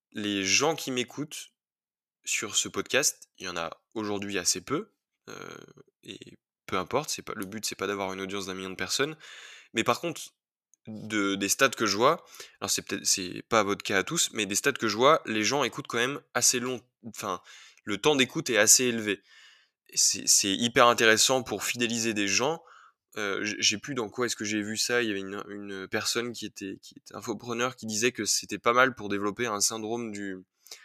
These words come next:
un syndrome de Stockholm. <laughs> Je trouvais l'image vraiment sympa et je, je, je suis assez d'accord avec ça. Je, les gens accrochent vraiment avec la personnalité,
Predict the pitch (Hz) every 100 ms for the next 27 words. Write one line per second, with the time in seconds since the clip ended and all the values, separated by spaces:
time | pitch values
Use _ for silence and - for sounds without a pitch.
0 | - - - - _ - 104 117 120 117
1 | 101 120 107 120 101 - - - - -
2 | _ - - _ - 113 107 107 107 107
3 | 113 123 127 117 147 113 104 113 107 110
4 | 107 107 - - - 120 170 160 151 135
5 | - 143 107 104 107 110 147 143 120 -
6 | 135 113 127 139 147 120 113 113 - 113
7 | 107 107 131 139